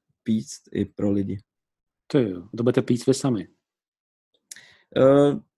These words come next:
Speaker 1: tak jak
Speaker 2: Jo.
Speaker 1: vlastně pečeme do kavárny, tak máme,
Speaker 2: Jasně.
Speaker 1: máme cukrářku a máme pekaře, takže vlastně jsme se rozhodli, že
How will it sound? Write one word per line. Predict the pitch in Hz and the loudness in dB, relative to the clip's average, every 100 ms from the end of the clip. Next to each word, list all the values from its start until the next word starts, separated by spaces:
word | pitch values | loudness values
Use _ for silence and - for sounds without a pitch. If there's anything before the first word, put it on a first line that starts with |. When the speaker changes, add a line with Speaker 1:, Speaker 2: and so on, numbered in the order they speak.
| - | -4
Speaker 1:
tak | 139 | -2
jak | 143 | 0
Speaker 2:
Jo. | 135 | 2
Speaker 1:
vlastně | 143 139 147 | 0 -2 -4
pečeme | 143 - - | -4 -6 -6
do | 110 | -2
kavárny, | 127 135 143 143 147 | 0 0 0 -2 -2
tak | 143 123 | -4 -4
máme, | 120 127 127 | -4 -2 -4
Speaker 2:
Jasně. | 120 | -4
Speaker 1:
máme | 123 120 | -4 -4
cukrářku | - - - 127 - - 131 131 | -6 -10 -6 -6 -6 -4 -2 -2
a | - - _ _ _ | -4 -8 _ _ _
máme | 101 117 | -4 -4
pekaře, | 107 104 117 127 127 123 _ _ | -4 -6 -4 -2 -2 -4 _ _
takže | 104 110 110 | -10 -6 -6
vlastně | 107 - 110 | -8 -10 -12
jsme | - | -10
se | 110 110 | -4 -2
rozhodli, | 107 110 110 110 | -2 -2 -2 -2
že | 117 | -4